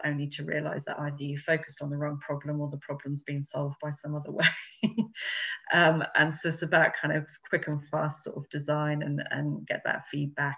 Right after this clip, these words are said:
and, and just keep iterating on it to improve it. And it should adapt over time and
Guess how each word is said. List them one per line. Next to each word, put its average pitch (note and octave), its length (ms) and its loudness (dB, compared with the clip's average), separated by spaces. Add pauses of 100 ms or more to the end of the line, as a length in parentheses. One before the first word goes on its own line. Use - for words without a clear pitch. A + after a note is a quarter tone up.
(100)
and, D3 220 -6
and C#3+ 100 -4
just - 180 -10
keep - 160 -10 (220)
iterating C#3+ 560 -6
on D3+ 140 -4
it C#3+ 120 -10
to - 120 -8
improve C#3+ 400 -4
it. - 120 0
And D#3+ 120 -2
it D3+ 100 -2
should E3+ 220 -4
adapt C#3+ 420 -4
over C#3+ 180 -4
time C#3+ 380 -4
and D3 160 -2